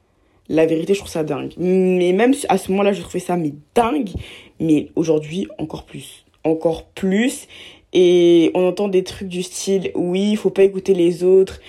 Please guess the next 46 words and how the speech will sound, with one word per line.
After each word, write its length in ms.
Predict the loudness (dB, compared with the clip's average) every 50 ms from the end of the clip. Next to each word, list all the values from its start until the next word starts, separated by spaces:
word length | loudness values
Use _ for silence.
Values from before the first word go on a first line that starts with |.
| -20 -20 -20 -20 -20 _ -20 _ -6
Ils 100 | -6 -2
sont 140 | 0 0 0
censés 280 | 0 -2 -2 0 2
avoir 340 | 2 2 2 2 0 0 -2
aucun 200 | -2 -2 -2 -2
pouvoir 300 | -2 -2 -2 -2 -2 -2
sur 200 | -6 -8 -10 -10
toi. » 460 | -2 0 2 4 4 4 4 2 0 -4 -10 -20 -20 -20 -20 _ _ _
Et 120 | 2 2 4
ouais, 340 | 4 2 2 2 0 -4 0
d'accord, 300 | 0 0 0 0 -4 -4
je 60 | -4
suis 80 | -6
grave 140 | -6 -4 -2
d'accord. 440 | -2 -2 -2 -2 -4 -4 -4 -6 -8 -16 _ _ _ _ _
Mais 300 | 0 4 4 4 4 2 2
alors 280 | 2 2 2 2 0
va 180 | -2 0 0 0
dire 320 | 0 -2 -2 -4 -4 -2 -2 -2
à 40 |
une 120 | -2 -2 -2
ado 180 | -2 -2 -4
de 100 | -4 -6
quinze 380 | -8 -8 -6 -6 -6 -6 -6 -6
ans, 220 | -6 -6 -8 -8 _
au 80 | -8
lycée, 600 | -8 -6 -6 -8 -10 -10 -6 -2 0 0 0 0 -4 -12 -20 _ _ _
à 100 | -4 -4
qui 160 | -2 -2 -2
on 80 | 0
a 80 | 0 -2
toujours 320 | -2 -2 -4 -4 -4 -4
dit 200 | -6 -6 -8 -10
quoi 220 | -4 0 0 0 0
faire, 300 | 0 -2 -2 -2 -2 -4
à 100 | -6 -6
qui 120 | -4 -4
on 80 | -2 -2
a 80 | -2
toujours 260 | -4 -4 -6 -6 -6 -4
fait 140 | -4 -4
des 80 | -4 -2
remarques 300 | -4 -4 -4 -4 -6 -6
sur 140 | -8 -12 -12
son 180 | -10 -10 -10
corps, 400 | -4 2 2 2 2 0 -4 -12